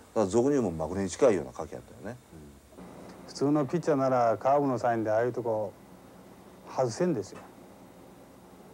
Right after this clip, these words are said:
Speaker 2: 暴投なるか、地面叩きつけるか、普通のカーブの握りで持ってたらね、ボールを。
Speaker 1: だから自分でこんなことできたのが不思議やっちゅうんですよね。いかに冷静だったかちゅうことね。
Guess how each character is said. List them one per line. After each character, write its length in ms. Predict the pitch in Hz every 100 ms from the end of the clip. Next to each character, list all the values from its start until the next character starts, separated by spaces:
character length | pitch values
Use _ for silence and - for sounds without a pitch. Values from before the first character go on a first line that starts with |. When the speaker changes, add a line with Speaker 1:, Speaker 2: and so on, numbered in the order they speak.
| - - - -
Speaker 2:
暴 180 | 120
投 180 | 110 117
な 160 | 117 123
る 100 | 107
か、 280 | 104 92 90 - - - 143
地 140 | 123
面 320 | 120 113 101 95
叩 240 | - 120 113
き 80 | -
つ 120 | -
け 120 | 117
る 100 | 107
か、 240 | 98 95 - - - - - - - - - - - - - - - - -
普 60 |
通 100 | - 117
の 80 |
カ 160 | 104 113
ー 20 |
ブ 100 | 101
の 160 | 101 110
握 40 |
り 60 | 110
で 340 | 110 107 104 107
持 120 | 120
っ 40 | 117
て 80 |
た 100 | -
ら 80 | 92
ね、 140 | 123 156
ボ 160 | 104
ー 40 | 92
ル 60 |
を。 20 | 95 - - - - - - - - - - - - - - - - - -
Speaker 1:
だ 60 | 131
か 40 | 120
ら 40 |
自 160 | 90 87
分 180 | 87
で 120 | 95 123
こ 140 | 107
ん 40 |
な 60 | 95
こ 60 | 85
と 60 |
で 100 | 76
き 60 | 76
た 100 | 71
の 120 | 85
が 60 | 82
不 40 | -
思 100 | 71
議 60 | 71
や 100 | 85
っ 60 |
ち 100 | 87
ゅ 40 | -
う 20 |
ん 20 |
で 60 | 57
す 40 |
よ 140 | 62 95
ね。 140 | 117 - - - - - - -
い 80 | 87
か 180 | - 160
に 120 | 113
冷 140 | 95 87
静 140 | 90
だ 60 | 71
っ 40 | -
た 100 | -
か 80 | 58
ち 60 |
ゅ 20 |
う 40 | -
こ 80 | -
と 80 |
ね。 80 | 110